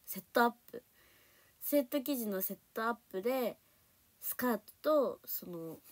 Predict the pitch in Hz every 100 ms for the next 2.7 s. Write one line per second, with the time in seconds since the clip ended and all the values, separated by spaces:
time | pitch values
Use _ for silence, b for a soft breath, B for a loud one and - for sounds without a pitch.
0 | - - 196 202 - - 208 180 120 -
1 | - 180 175 165 165 185 170 - - _
2 | _ _ - - 175 170